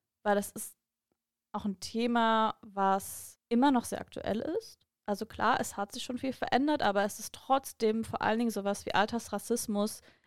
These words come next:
ist immer noch ein großes Thema und nicht nur in den U S A, sondern auch bei uns. Also es wird ja oft immer gesagt, ja, in den U S A, das ist aber viel schlimmer und ich kenne das natürlich auch und ja,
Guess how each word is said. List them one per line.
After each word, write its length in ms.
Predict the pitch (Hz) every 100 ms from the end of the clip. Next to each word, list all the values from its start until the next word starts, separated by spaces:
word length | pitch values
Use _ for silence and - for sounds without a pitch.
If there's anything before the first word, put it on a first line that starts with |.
| _
ist 240 | - -
immer 200 | 226 220 208
noch 180 | 202
ein 100 | 208
großes 360 | 190 202 208 196
Thema 360 | - 233 185 180
und 300 | 196 185 -
nicht 240 | 233 -
nur 100 | 220
in 60 | 196
den 120 | 190
U 120 | 190
S 180 | 190 -
A, 280 | 208 254 381 - _ _ _ _ _ _ _ _ _
sondern 240 | 214 208
auch 120 | -
bei 100 | -
uns. 400 | - 202 202 - _ _ _
Also 220 | 202 208
es 160 | 202 220
wird 120 | 226
ja 160 | 202
oft 340 | - 226 - - _ _ _ _ -
immer 180 | 226 208
gesagt, 260 | 190 208
ja, 100 | 202 190
in 60 | 220
den 120 | 214
U 80 | 233
S 140 | 220 -
A, 200 | - 254
das 200 | 220 -
ist 100 | -
aber 180 | - 214
viel 360 | - 247 254
schlimmer 640 | 240 - 262 226 185 185 -
und 260 | 202 190 -
ich 120 | _
kenne 440 | - 233 285 269 220
das 180 | 196 -
natürlich 440 | 190 - 196 -
auch 220 | 185 190
und 120 | 190
ja, 380 | 180 185 214 214